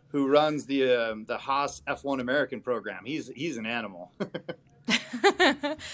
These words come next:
Speaker 2: So do you think something like that might be good for nascar as well, just getting ratings up, viewership? I know you said it's good for all, everything in the sport, but specifically just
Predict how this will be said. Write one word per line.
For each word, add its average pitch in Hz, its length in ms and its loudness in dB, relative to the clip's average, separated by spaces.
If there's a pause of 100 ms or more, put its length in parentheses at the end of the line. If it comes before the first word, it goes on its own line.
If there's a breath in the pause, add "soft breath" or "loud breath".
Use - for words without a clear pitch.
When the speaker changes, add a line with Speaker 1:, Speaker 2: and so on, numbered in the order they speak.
(200 loud breath)
Speaker 2:
So 254 280 6
do 240 100 0
you 285 100 4
think 330 200 -2
something 285 280 0
like 240 200 4
that 240 240 6
might 226 240 4 (320)
be 214 120 0
good 202 300 2
for 220 160 2
nascar 202 500 4
as 208 140 -4
well, 196 240 6
just 208 220 -4
getting 190 240 -2
ratings 185 380 0
up, 190 200 2
viewership? 190 460 0
I 180 80 0
know 190 100 2
you 190 100 2
said 196 180 0
it's 185 120 -4
good 190 220 -2
for 170 320 0
all, 180 420 4
everything 190 380 -2
in 175 80 -4
the 165 80 -6
sport, 180 400 2
but 175 140 0
specifically 185 760 -2
just 170 300 -8